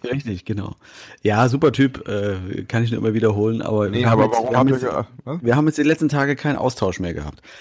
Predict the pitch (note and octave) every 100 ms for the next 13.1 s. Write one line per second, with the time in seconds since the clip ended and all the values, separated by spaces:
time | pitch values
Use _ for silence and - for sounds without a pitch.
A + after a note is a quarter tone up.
0 | - G#3 C4 A2 D2+ D2 _ B2 A#2+ A#2
1 | A2+ F#2 - B2+ B2 E3 E3+ D#3 F#2+ B2+
2 | B2+ B2 D3 C3+ C3+ D3+ D3 B2 C3+ B2+
3 | F#2+ F#2+ F#2 G2+ C#3+ C#3 - - - C3+
4 | C#3 C3+ D#3+ C#3+ B2 - - A2+ G#2+ A#2+
5 | G2 E2+ D3+ - A#2+ - - - A#2 G#2+
6 | C3+ F#3 - B2 A#2 B2 D3 - G#2+ A#2+
7 | B2+ B2+ - _ C3 D3 C#3 C#3 D3 A#2
8 | - _ - B2 C3 - B2 C3 - A#2+
9 | - C3 A#2+ A2+ A2 G2+ F#2+ F2+ F2+ E2
10 | E2+ E2 - C#3 D#3+ B2+ B2+ C#3+ B2 -
11 | _ - A2 F2 E2+ F2 - - F2+ G2
12 | C3 C3 C3 G#2 B2 G#3+ - B2+ D3 A3+